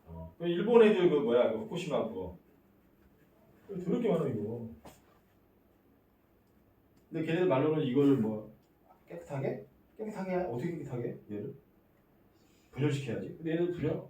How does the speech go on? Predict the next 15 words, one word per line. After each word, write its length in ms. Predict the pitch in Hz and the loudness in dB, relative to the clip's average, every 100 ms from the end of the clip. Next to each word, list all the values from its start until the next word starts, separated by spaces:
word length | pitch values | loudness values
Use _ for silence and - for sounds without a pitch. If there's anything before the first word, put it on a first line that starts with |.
| - | -14
힘들어. 420 | 208 208 - - - _ | -6 -4 -4 -6 -14 _
어떻게? 380 | - 131 165 - - - - _ _ - | -12 -6 -6 -6 -12 -20 -20 _ _ -12
물을 180 | 110 131 | -4 -2
많이 400 | - 123 123 131 | -2 -2 -2 -2
섞는 340 | - 170 160 | -2 -4 -6
거야. 100 | - - _ _ _ | -10 -16 _ _ _
많이 160 | - 117 | -18 -12
섞어서 540 | 143 135 123 180 - - _ _ _ | -10 -6 -4 -4 -6 -16 _ _ _
농도를 420 | - 131 135 147 | -6 0 2 4
자연 260 | 160 107 131 | 2 0 2
농도로 280 | 139 123 120 | 2 2 0
맞추는 340 | 120 - 104 | -2 -8 -14
거야. 100 | - - _ _ _ _ _ _ _ _ | -16 -20 _ _ _ _ _ _ _ _
그래서 180 | 131 131 | -4 -2
이번에는 380 | 104 101 92 | -2 -6 -10